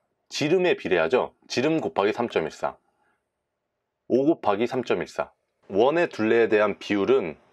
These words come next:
지름하고 관련이 있는데, 지름 곱하기 삼 점 일사. 이 비율이 삼 점 일사라는 겁니다. 그래서 이 삼 점 일사, 일오구이,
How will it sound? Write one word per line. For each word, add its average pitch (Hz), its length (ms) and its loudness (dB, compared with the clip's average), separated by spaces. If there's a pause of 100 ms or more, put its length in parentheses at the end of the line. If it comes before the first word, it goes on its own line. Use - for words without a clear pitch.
(100)
지름하고 135 540 0
관련이 90 340 0
있는데, 76 420 -2 (280)
지름 160 340 0
곱하기 107 380 0
삼 151 180 -4
점 117 140 -2
일사. 80 320 -4 (320)
이 160 160 -2
비율이 110 440 -2
삼 180 260 -4
점 196 180 2
일사라는 95 400 0
겁니다. 73 360 -10 (760)
그래서 85 440 0 (240)
이 143 220 -2
삼 180 200 -2
점 165 220 2
일사, 135 260 0
일오구이, 82 500 -2